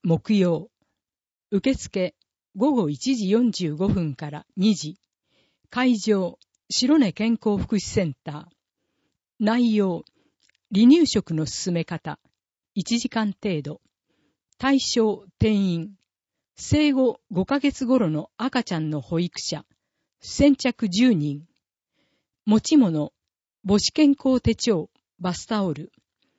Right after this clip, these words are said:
申し込み、四月二十日水曜から五月十日火曜に、市役所コールセンター。電話、二四三の四八九四。育児相談会、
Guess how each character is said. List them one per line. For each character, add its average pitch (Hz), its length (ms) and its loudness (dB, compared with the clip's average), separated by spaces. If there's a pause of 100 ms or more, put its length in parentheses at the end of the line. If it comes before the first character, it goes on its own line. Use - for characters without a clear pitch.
(520)
申 269 200 6
し - 180 -6
込 220 120 0
み、 180 240 -4 (420)
四 - 200 -6
月 285 240 -4
二 160 180 -12
十 - 140 -16
日 - 260 -10
水 262 380 2
曜 233 200 4
か 196 160 -6
ら 180 200 -8 (440)
五 208 120 4
月 294 320 -4
十 170 180 -4
日 - 320 -10
火 196 160 -4
曜 226 260 2
に、 196 240 -4 (460)
市 - 220 -4
役 - 160 0
所 175 180 -2
コ 208 200 0
ー 196 40 2
ル 196 100 0
セ 196 180 -2
ン 165 100 -4
タ - 160 -16
ー。 - 280 -16 (760)
電 233 300 4
話、 196 220 -4 (300)
二 302 280 8
四 269 240 4
三 185 360 -4
の 151 200 -8 (180)
四 254 260 4
八 262 320 -2
九 170 260 -4
四。 156 280 -6 (1900)
育 262 260 2
児 302 160 2
相 277 280 0
談 247 240 -2
会、 156 320 -12